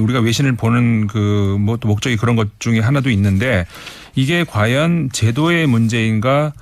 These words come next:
아, 문화의 문-, 문제인가? 그러니까는 물론 이제 현 제도가 완벽하다는 그런 말씀을 드리는 건 아니고, 어, 물론 고칠 거리가 있긴 있는 것 같습니다만은,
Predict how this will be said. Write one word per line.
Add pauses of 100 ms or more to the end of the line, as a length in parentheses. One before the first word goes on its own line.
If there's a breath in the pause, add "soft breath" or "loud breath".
(200 loud breath)
아,
문화의
문-,
문제인가? (440 loud breath)
그러니까는
물론
이제
현
제도가
완벽하다는
그런
말씀을
드리는
건
아니고, (420 loud breath)
어,
물론 (120)
고칠
거리가
있긴
있는
것
같습니다만은,